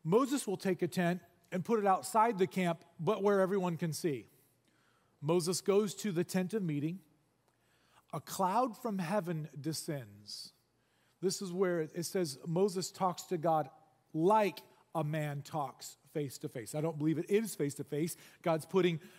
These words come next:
this anatomy to it so we can understand that it's that kind of intimacy. And Joshua is mentioned here for a very specific reason. Joshua does not want to leave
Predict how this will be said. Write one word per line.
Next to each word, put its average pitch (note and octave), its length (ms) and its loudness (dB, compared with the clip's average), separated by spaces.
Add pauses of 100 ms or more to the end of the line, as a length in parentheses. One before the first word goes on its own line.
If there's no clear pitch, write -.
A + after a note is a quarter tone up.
(100)
this F3+ 240 2
anatomy F#3+ 680 4
to G3 200 4
it - 100 0
so F#3+ 100 -4
we G3+ 100 0
can F#3+ 140 0
understand F#3 560 0 (240)
that G3 140 4
it's E3 160 -2
that A3 320 4
kind A3 200 2
of F3 240 2
intimacy. A3 680 0
And E3+ 120 0
Joshua C4 600 4
is G3 100 -4
mentioned G#3+ 380 -2
here B3 180 4
for A3+ 220 4
a G3 40 4
very A#3 200 4
specific A3+ 560 -2
reason. G#3+ 640 0 (340)
Joshua G#3+ 460 0
does F3 180 -2
not F#3 160 0
want F#3 200 -2
to F#3 100 0
leave F3+ 580 2